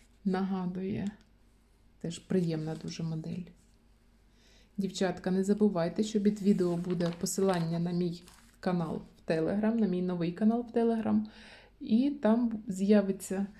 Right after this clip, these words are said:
схема та фото моделі, яка вам сподобається. Вам треба лише в коментарях написати, що хочете зв'язати. Так, тут теж гарний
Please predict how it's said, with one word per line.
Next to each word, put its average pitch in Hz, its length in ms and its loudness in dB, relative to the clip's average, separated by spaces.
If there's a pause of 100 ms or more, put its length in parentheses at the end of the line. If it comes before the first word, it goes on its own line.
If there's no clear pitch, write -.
(240)
схема 294 760 -2 (800)
та 190 480 2 (260)
фото 185 440 2
моделі, 196 460 2
яка 180 300 0
вам 208 280 2
сподобається. 170 800 -2
Вам 185 180 -2
треба 180 280 0
лише 175 340 0
в 277 120 -8
коментарях 180 580 -2
написати, - 800 -6
що - 280 -4
хочете 190 420 -6
зв'язати. 185 680 -8 (880)
Так, 170 420 -6
тут 214 240 -10
теж 170 380 -8
гарний 175 720 -6